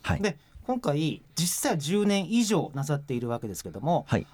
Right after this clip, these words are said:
Speaker 2: あの、すごく、ものすごい傑作が発売されたということで、その記念として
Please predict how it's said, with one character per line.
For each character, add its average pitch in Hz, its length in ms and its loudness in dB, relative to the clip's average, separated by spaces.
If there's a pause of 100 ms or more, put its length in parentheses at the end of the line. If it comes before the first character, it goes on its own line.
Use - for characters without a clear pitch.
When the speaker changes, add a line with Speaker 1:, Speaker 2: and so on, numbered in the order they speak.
Speaker 2:
あ 127 100 -2
の、 127 120 0
す - 320 0
ご 220 180 2
く、 127 540 -2
も 135 160 2
の 196 140 4
す 254 80 0
ご 226 40 2
い 147 60 -4
傑 143 200 0
作 147 460 -2
が 135 320 0 (140)
発 147 220 -2
売 143 120 4
さ 143 80 -2
れ 135 80 0
た 123 80 -4
と 117 100 -8
い 107 60 -4
う 101 60 -6
こ 104 60 -6
と 98 80 -4
で、 104 120 -4
そ 127 80 -2
の 139 60 0
記 170 160 2
念 185 180 4
と 185 100 2
し 147 100 -4
て 185 260 2